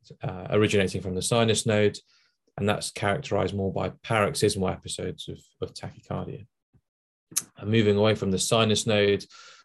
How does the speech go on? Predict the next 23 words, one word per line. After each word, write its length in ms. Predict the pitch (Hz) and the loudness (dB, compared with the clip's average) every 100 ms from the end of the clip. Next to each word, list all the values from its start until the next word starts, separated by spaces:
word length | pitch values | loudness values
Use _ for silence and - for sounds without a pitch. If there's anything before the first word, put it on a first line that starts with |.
| - | -4
uh, 200 | 98 98 | -2 0
to 120 | - | 0
the 80 | 107 | 4
atria, 480 | 117 90 - 110 107 | 4 4 2 2 2
you 100 | 90 | 0
can 120 | 95 | -2
get 260 | 95 - - | -4 -4 -14
focal 880 | - - 117 113 - 110 101 - - | -20 0 4 4 4 2 2 -2 -4
atrial 340 | 104 - 101 | -4 -2 -4
tachycardias, 840 | 104 95 95 104 101 98 95 92 - _ _ _ _ _ - | -4 -8 -4 0 2 4 2 0 -8 _ _ _ _ _ -12
essentially 760 | - - 104 - 107 95 - - - | -6 -2 -2 -4 -6 -6 -8 -12 -2
organized 800 | 117 113 101 101 95 92 92 - | 2 4 4 2 2 0 -4 -6
atrial 640 | 104 107 - 98 95 90 - | -4 -4 -4 -2 -2 -2 -2
arrhythmias 760 | 95 98 95 95 95 90 - - _ _ _ - | 0 0 0 -2 -2 -4 -8 -16 _ _ _ -2
originating 640 | 101 107 104 95 - 92 | 0 2 2 0 -2 -6
from 180 | 101 92 | -2 -2
a 60 | |
discrete 720 | 90 98 - - - 110 98 98 | -2 -2 0 0 0 0 0 0
origin, 500 | 95 90 92 90 87 | 0 0 -2 -6 -6
spreading 580 | - - - 113 101 92 | -6 -2 0 2 2 0
across 360 | 92 95 - | -2 -4 -4
the 80 | 95 | -4
atria. 560 | 92 95 - 95 90 | -2 -4 -4 -4 -4